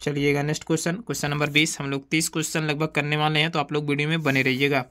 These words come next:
क्वेश्चन नंबर देखिए यहाँ पे, क्वेश्चन नंबर यहाँ पे कितना है? क्वेश्चन नंबर यहाँ पे उन्नीस,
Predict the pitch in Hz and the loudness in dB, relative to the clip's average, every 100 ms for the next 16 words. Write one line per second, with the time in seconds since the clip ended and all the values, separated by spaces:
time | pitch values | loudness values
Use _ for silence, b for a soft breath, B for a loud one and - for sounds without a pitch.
0 | _ - b b b b b 175 196 190 | _ -20 b b b b b -2 2 2
1 | 190 185 180 180 170 196 - 165 156 156 | 2 0 0 0 0 -2 -4 -4 -2 0
2 | 156 151 160 156 - 156 151 165 - 147 | -2 -2 -4 -6 -8 -6 -6 -6 -6 -6
3 | 147 147 190 220 b b b b b _ | -4 -4 -4 -6 b b b b b _
4 | _ _ _ 156 156 143 135 | _ _ _ 0 2 0 -4